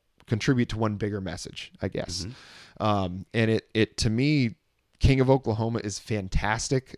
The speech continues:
Speaker 1: Um, If You Insist is fantastic. Um, as you move towards the end, Miles is, like, seven minutes long, and the entirety of it is fantastic. I mean, it's
Speaker 2: Mm.
Speaker 1: just, everything works. Like, there's a purpose to everything. So when I was,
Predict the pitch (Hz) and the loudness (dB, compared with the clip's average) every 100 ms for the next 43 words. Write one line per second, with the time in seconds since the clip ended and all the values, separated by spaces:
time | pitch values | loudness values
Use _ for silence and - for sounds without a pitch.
0 | - 104 98 101 107 117 107 95 - 110 | -2 -2 0 -4 -4 -2 -4 -4 -4 -2
1 | 110 - - 104 - 107 90 92 - 107 | -4 -8 -10 -10 -8 -8 -8 -6 -4 -2
2 | 113 139 131 _ - - - - - 104 | -2 -4 -4 _ -20 -20 -20 -12 -4 -2
3 | 98 110 107 110 117 - 120 110 104 95 | -2 -2 0 0 0 -2 -2 -2 -4 -2
4 | 110 120 107 104 107 113 135 151 - - | 0 0 -4 -2 0 2 2 0 -4 -8
5 | 107 117 - - 120 127 123 120 - 104 | -2 -2 0 -2 0 -2 -4 -4 -4 -2
6 | 104 127 - 107 98 107 107 104 - 104 | -2 -2 -4 -6 -4 -2 -2 -2 -4 -2
7 | 113 117 120 120 127 - 101 - 117 98 | 0 0 0 0 -2 -2 -4 -4 -6 -6
8 | 95 - 95 120 - 147 - 113 107 104 | -6 -2 -2 0 2 0 0 -6 -2 -2
9 | 101 104 90 80 156 156 - - _ - | -2 -2 -2 2 2 2 -4 -10 _ -20
10 | - - - - _ _ _ - 143 175 | -20 -20 -20 -20 _ _ _ 2 2 2
11 | 214 - 151 147 139 - _ - 101 92 | -4 -4 -4 -2 -4 -10 _ -6 0 0
12 | - - 113 104 113 107 110 - 143 143 | 0 -4 -4 -2 0 0 -4 -4 -6 -4
13 | 156 - - 120 - 101 98 90 - - | -6 -6 -2 -2 0 -2 -2 -4 -4 -12
14 | - - 104 98 107 104 98 | -8 -2 -2 0 0 -2 -2